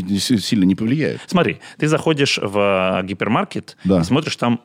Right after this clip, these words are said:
Speaker 2: огромное количество товаров, и прям глаза разбегаются.
Speaker 1: Мгм.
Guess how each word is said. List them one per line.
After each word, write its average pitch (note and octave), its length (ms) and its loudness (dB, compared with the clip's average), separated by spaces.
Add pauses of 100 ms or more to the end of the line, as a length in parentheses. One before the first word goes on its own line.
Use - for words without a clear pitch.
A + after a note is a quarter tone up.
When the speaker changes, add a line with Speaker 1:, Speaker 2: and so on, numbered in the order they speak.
Speaker 2:
огромное A#2 640 2
количество G2+ 460 -4
товаров, E2 460 -6
и F2+ 60 -8
прям G2 240 -2
глаза G2+ 260 2
разбегаются. F2 600 -8
Speaker 1:
Мгм. F#2+ 120 -10